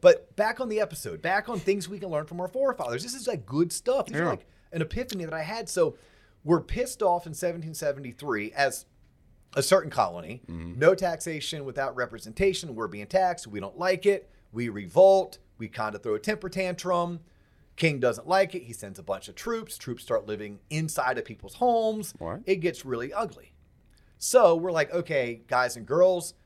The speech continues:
Speaker 1: we showed the king that we were pissed. It didn't really work. Now he's pushing back and he has more forces than we have. Let's get together and talk about how we can rectify the situation with the king."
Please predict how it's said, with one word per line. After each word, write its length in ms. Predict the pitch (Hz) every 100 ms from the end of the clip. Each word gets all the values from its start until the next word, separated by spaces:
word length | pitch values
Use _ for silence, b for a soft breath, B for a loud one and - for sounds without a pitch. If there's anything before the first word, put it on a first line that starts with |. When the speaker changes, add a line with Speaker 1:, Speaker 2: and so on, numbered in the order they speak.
| _ -
Speaker 1:
we 120 | 123
showed 400 | - 214 214 170
the 60 |
king 240 | 175 196 185
that 140 | 170
we 120 | 156
were 80 | 139
pissed. 420 | 127 226 208 -
It 40 | 151
didn't 200 | 190 175
really 160 | 160 127
work. 460 | 131 190 160 156
Now 200 | 131 151
he's 240 | 135 196 214
pushing 400 | - 190 - 135
back 320 | 160 175 -
and 100 | 127
he 120 | 175
has 360 | 175 143 120 -
more 240 | 131 147
forces 400 | 143 160 147 135
than 160 | 110 123
we 160 | 247 196
have. 360 | 120 110 110 b b b b
Let's 160 | 175 226
get 140 | 269
together 340 | 214 180 160 143
and 120 | 117
talk 260 | 147 143 143
about 220 | 127 113
how 180 | 123 123
we 220 | 110 165
can 180 | 160 117
rectify 460 | 120 123 147 127 107
the 60 |
situation 640 | 101 117 - 85 85 104
with 100 | 98
the 80 | -
king." 280 | 175 247 -